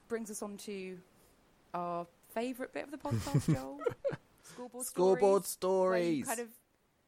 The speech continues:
Speaker 1: find some random fact for me to, like,
Speaker 2: <laughs>
Speaker 1: obsess over. <laughs> What
Speaker 2: Well,
Speaker 1: do we have?
Speaker 2: well, of course I have Kim, and I think we've, we may have even spoken about this before, but I think it's worth highlighting again.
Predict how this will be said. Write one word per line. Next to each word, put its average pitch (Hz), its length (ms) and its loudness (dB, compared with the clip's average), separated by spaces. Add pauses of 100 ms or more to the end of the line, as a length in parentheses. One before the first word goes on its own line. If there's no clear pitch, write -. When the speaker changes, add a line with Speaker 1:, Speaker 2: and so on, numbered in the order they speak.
(340)
Speaker 1:
find 240 280 0
some 233 240 -12
random 233 600 -4
fact - 420 -8 (200)
for - 100 -4
me 226 260 0 (100)
to, 147 120 -4
like, - 200 -8 (280)
Speaker 2:
<laughs> - 240 -20
Speaker 1:
obsess - 340 -14
over. 208 380 -10 (100)
<laughs> 320 80 -4 (200)
What - 200 -14 (300)
Speaker 2:
Well, 143 260 10
Speaker 1:
do 139 60 2
we 214 60 -6
have? 170 180 -6 (340)
Speaker 2:
well, 143 180 6
of 135 100 2
course 147 260 6
I 117 80 8
have 113 200 4
Kim, 107 340 -2 (320)
and 110 540 -2
I 147 100 4
think 349 220 4
we've, 339 180 6 (100)
we 226 120 2
may 277 180 4
have 339 140 2
even 254 240 0
spoken 175 440 2
about 110 240 0
this 113 160 -8
before, 113 360 0
but 107 140 6
I 123 60 6
think 165 200 0
it's 143 140 -2
worth 131 220 6
highlighting 110 640 0
again. 107 360 -4